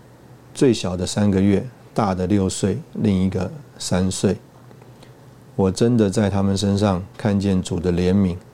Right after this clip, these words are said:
和顾惜。一位德国姐妹花了数十小时预备来德国的文件，一对夫妇协助寻找住处，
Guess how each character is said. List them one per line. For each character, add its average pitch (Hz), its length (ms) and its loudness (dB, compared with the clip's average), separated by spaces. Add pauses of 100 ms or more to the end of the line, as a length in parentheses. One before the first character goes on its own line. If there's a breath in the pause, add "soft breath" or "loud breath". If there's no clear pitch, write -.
(400)
和 92 280 -2
顾 98 260 0
惜。 87 420 -4 (1300)
一 110 80 4
位 113 280 4
德 104 220 0
国 101 340 2
姐 95 200 -4
妹 95 320 2 (440)
花 107 280 0
了 98 260 2 (180)
数 117 300 0
十 95 260 0
小 87 300 -2
时 92 380 -4 (180)
预 107 140 4
备 98 240 2
来 90 180 0
德 92 240 -2
国 92 180 -2
的 87 120 0
文 85 240 -2
件， 95 240 -2 (1200 loud breath)
一 107 120 0
对 104 240 2
夫 113 200 -2
妇 107 400 0
协 92 300 -4
助 101 240 0
寻 98 300 0
找 95 280 -2
住 95 240 -2
处， - 300 -2